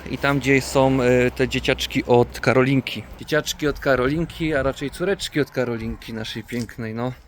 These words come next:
Karolinka też bardzo fajna samica, niebieska. Fajnie się wszystkie króliki trzymają wagi. Udaje mi się to bardzo fajnie opanować, także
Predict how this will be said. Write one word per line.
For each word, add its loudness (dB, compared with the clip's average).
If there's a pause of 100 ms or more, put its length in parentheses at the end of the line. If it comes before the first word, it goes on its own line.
(760)
Karolinka -4
też -8
bardzo -6
fajna -4
samica, -4 (120)
niebieska. -6 (600)
Fajnie 0
się -4
wszystkie -8
króliki -8
trzymają -8
wagi. -4 (320)
Udaje 0
mi -4
się -6
to -4 (720)
bardzo 2
fajnie 2
opanować, 0
także -2